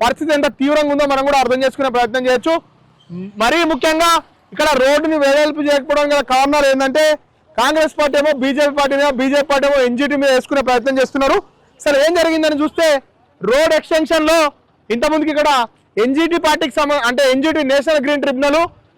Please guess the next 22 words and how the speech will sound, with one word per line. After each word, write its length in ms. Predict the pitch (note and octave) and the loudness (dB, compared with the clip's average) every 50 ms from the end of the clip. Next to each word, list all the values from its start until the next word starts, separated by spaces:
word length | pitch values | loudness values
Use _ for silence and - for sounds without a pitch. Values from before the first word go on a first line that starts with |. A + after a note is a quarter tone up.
| _ - C4+ | _ -4 -2
చెట్లను 320 | C4 - E4+ E4+ E4 D#4 | -2 0 0 0 2 2
తొలగించడానికి 540 | D#4 D4 D4+ D#4 D4 D#4+ D#4 D4+ D4 C#4 C#4 | 2 2 2 0 0 0 0 0 0 0 0
అనుమతులు 340 | C4+ C4+ C#4 D4 C#4 C#4+ D4 | 0 0 0 -2 0 -2 -4
ఇస్తలే 240 | - - D4 D4 | -2 0 0 2
అంటే 340 | D4 C#4+ C#4 C4 D#4+ E4 E4+ E4 _ _ _ _ _ _ - - | 2 0 0 0 0 0 0 0 _ _ _ _ _ _ -4 0
కాళేశ్వరానికి 680 | - C#4 D#4 E4+ F4 E4+ - E4+ D#4+ E4 D#4+ D#4 C#4+ | 0 2 2 2 0 0 0 0 2 2 0 0 0
కూడా 320 | D#4 D#4+ E4 D#4+ D4+ C4 B3+ _ _ _ _ - | 0 2 2 2 2 0 -2 _ _ _ _ -2
ఎన్జీటీ 320 | A3+ C4+ C#4+ D4+ E4 D#4+ E4+ | -2 -2 0 -2 -2 0 0
అనుమతులు 400 | D#4 C#4+ C#4+ D4 D4 C#4+ C#4+ D4 | 0 2 2 0 0 0 0 0
లేలే. 320 | D4 C#4+ D4 C#4 A3 F#3 _ _ _ _ - | 2 2 2 2 0 0 _ _ _ _ -8
అంటే 160 | G#3+ B3+ E4+ | -6 -4 -4
ప్రభుత్వ 480 | C#4+ - C#4 C4+ C#4 D#4 D#4+ - F4 D#4+ - - | -4 -2 0 0 0 -2 0 0 -2 -2 0 -2
చిత్తశుద్ధి 480 | D4+ B3+ - D#4+ D#4+ - F4 D4+ C#4+ D#4+ | -6 -2 -2 -2 0 0 -2 0 0 0
ఉంటే 240 | D#4 D4+ C#4+ C4+ E4+ | 0 0 0 0 0
అనుమతులు 400 | D#4+ D4+ D4 D4+ D4 D#4+ D4+ D4 | 0 2 0 0 0 0 0 -2
తీసుకొస్తుంది, 540 | D4+ - - D4+ C#4 - D4+ C4+ A#3+ G#3 - _ _ _ _ _ - | -2 -2 -2 -4 -2 0 0 0 0 -2 -4 _ _ _ _ _ -4
ప్రభుత్వానికి 600 | - C#4+ D#4+ F4 F4+ F#4 F4+ F4+ F4 D#4 - D#4+ | -2 0 0 0 0 0 0 0 0 -2 -4 -4
చిత్తశుద్ధి 380 | C#4 - D#4+ E4 F4 D#4+ E4+ | -2 -2 -2 -2 0 -2 0
లేదు 200 | E4 E4 D#4+ D#4+ | 0 2 2 2
కాబట్టి 260 | D#4+ D#4 D#4+ - G#4+ | 2 2 0 2 0
అనుమతులు 380 | G4 F#4 F4 E4+ E4 F4 E4 D#4+ | 0 0 0 0 0 0 0 -2
తీసుకురాలేదు. 580 | E4 - - D#4+ D4+ D4 C#4 C4+ C4 C4 B3 | -2 -2 0 0 0 2 2 2 0 0 -2